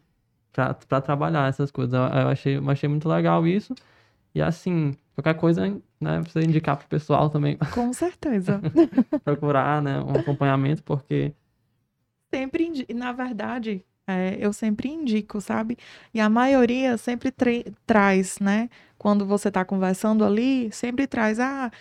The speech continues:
Speaker 2: eu tô, eu, eu tenho acompanhamento psiquiátrico, eu tenho acompanhamento com psicólogo." Então, assim,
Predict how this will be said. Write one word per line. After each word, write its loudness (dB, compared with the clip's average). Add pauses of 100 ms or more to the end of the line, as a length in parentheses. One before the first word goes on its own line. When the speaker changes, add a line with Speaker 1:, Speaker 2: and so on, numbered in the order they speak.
(280)
Speaker 2:
eu 0
tô, 0
eu, 0
eu -2
tenho 0
acompanhamento -4
psiquiátrico, -6
eu -2
tenho 0
acompanhamento -4
com -14
psicólogo." -6
Então, -2
assim, -6